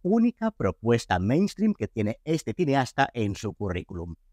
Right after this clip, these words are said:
School of Rock llegó a Broadway en un momento en que veníamos, pues, de Billy Elliot, veníamos de Matilda, vaya, como aquí en Madrid, y llegó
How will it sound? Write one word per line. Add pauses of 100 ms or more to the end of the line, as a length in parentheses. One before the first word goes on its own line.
(180)
School
of
Rock
llegó
a
Broadway
en
un
momento
en
que
veníamos,
pues,
de
Billy
Elliot, (340)
veníamos
de
Matilda, (400)
vaya, (160)
como
aquí
en
Madrid, (480)
y
llegó